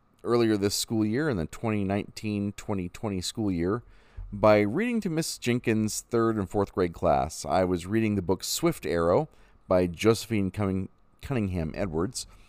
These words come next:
but due to the covid nineteen pandemic,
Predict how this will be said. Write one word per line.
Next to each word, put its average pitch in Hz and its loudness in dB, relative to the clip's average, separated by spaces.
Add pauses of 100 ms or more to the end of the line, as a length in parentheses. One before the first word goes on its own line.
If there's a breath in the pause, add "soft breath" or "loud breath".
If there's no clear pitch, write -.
(380 soft breath)
but 127 4 (140)
due 214 0
to 226 -4
the 151 -4
covid 139 4
nineteen 117 -2
pandemic, 78 -6